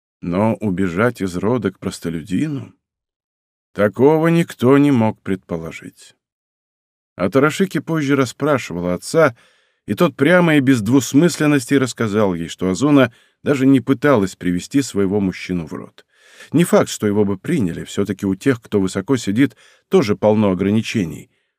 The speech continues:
Но хотя бы попытаться она могла. Но нет.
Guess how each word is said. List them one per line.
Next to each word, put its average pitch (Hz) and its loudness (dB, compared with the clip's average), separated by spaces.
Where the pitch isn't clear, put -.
Но 107 -2
хотя 127 -4
бы 120 -2
попытаться 120 -4
она 78 -10
могла. 80 -12
Но 85 -2
нет. 95 -6